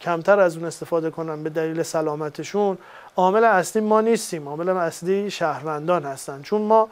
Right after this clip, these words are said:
تا زمانی که یک تصمیم کلی در کشور گرفته نشه نمیتونیم اقدامات اضطراری ثانویه رو انجام بدیم. لذا ما امیدمون به مشارکت مردم هست و آگاهی بخشی و آموزش. در بالاترین سطح از امکانات شهرداری داریم برای آموزش استفاده می‌کنیم.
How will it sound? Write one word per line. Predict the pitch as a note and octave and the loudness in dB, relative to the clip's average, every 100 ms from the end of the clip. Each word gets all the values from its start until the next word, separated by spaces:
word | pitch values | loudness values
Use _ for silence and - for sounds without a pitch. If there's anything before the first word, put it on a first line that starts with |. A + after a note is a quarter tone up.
| - - - _ | -8 -20 -20 _
تا | F#3 | 0
زمانی | E3+ F3 F3 G3 A3 A3 | 2 2 0 0 0 -2
که | G#3+ | -2
یک | G#3 G#3 | -2 -2
تصمیم | - G#3 - G3+ G#3+ | -2 -4 -6 -6 -2
کلی | F#3+ F3 G3+ | 0 2 6
در | G#3+ F3 | 6 6
کشور | E3+ D#3 E3+ D#3+ | 2 -4 -2 -2
گرفته | D#3+ D#3 - E3 | -2 -4 -4 -6
نشه | D#3+ D3 G3 G3+ F#3 - - - G3+ | -6 -2 0 2 0 -2 -20 -12 -2
نمیتونیم | A#3+ G#3 F#3 E3+ | 0 0 -4 -4
اقدامات | E3+ D#3+ E3 D#3+ F3 F3+ | -4 -4 -4 -2 -4 0
اضطراری | G3 G3 G3 F3 - F3 E3 D#3+ F3 G3 G3+ F#3+ | 4 4 2 -4 -4 -2 0 0 2 2 4 2
ثانویه | - E3 D#3 D3+ D#3+ F#3 | 0 -6 -4 -4 0 2
رو | |
انجام | F#3+ D#3 D3 E3 D3 | 2 0 -2 -2 -2
بدیم. | C#3 C3+ C3+ - - - - | -4 -8 -14 -20 -20 -20 4
لذا | A#3+ C4+ | 6 8
ما | C#4 C#4+ | 6 8
امیدمون | B3+ A#3 B3+ C#4 C4+ | 6 6 4 2 2
به | C4 | 2
مشارکت | G#3+ - F#3+ F3+ G#3 | 0 2 2 4 0
مردم | A3+ G3+ E3+ E3 G#3 A3 | 2 2 2 2 0 2
هست | B3 - | -2 2
و | F#3+ | 0
آگاهی | F#3+ F3+ E3+ F3 F#3 | 4 2 4 4 4
بخشی | F#3 E3+ - B3+ | 2 2 -2 -2
و | |
آموزش. | G#3+ E3 D#3 D3+ D3+ - - _ - - - - | -2 -2 -6 -4 -6 -6 -14 _ -20 -20 -14 6
در | F#3+ G3 | 8 8
بالاترین | F3 G3 G3+ G3+ G3 G3 G3+ | 8 8 8 6 8 6 6
سطح | F#3+ G#3 A3 A#3+ A3+ | 0 8 8 10 6
از | G3+ | 4
امکانات | F#3 E3+ F#3 G3+ | 0 2 0 2
شهرداری | A3+ G#3 F#3 D3+ F#3 | 4 6 6 4 0
داریم | G#3 G#3 G#3+ | 2 2 4
برای | F#3+ | 2
آموزش | G3 F3 E3 F3+ F3+ | 2 -2 -2 -4 -4
استفاده | D#3 D#3 E3 D#3 | -6 -4 -2 -2
می‌کنیم. | E3 C#3+ C#3+ B2+ | -4 -6 -8 -8